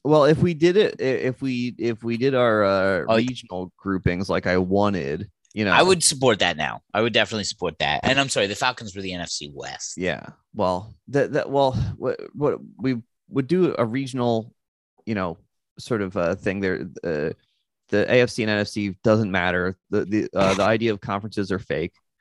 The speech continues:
Speaker 1: Uh, like, there's, you, you play everybody all year. I mean, you play your own division, but it's not like, you know, what, what truly, what, what do the conferences really matter except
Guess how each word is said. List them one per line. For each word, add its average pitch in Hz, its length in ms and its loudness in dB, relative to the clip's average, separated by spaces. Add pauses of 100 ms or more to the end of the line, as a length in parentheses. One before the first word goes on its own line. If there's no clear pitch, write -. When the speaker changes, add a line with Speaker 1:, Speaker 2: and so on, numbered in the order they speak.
(500)
Speaker 1:
Uh, 71 300 -2 (520)
like, 104 200 -4
there's, - 500 -4
you, 80 360 -10
you 104 120 -4
play 113 320 2
everybody 95 480 0
all 90 160 0
year. 85 360 -6
I 90 40 -2
mean, 95 160 -4
you 95 120 -6
play 95 200 -2
your 92 160 -6
own 82 100 -8
division, 92 400 -6
but 82 120 -6
it's - 120 -14
not 92 160 -6
like, 85 260 -8 (1120)
you 107 100 -6
know, 90 80 -4
what, 95 320 -2
what 123 200 0 (460)
truly, 123 320 0
what, 107 200 2
what 120 140 2
do 110 80 -4
the 104 80 -4
conferences 92 720 -6
really 87 240 -4
matter 80 400 -6
except - 360 -10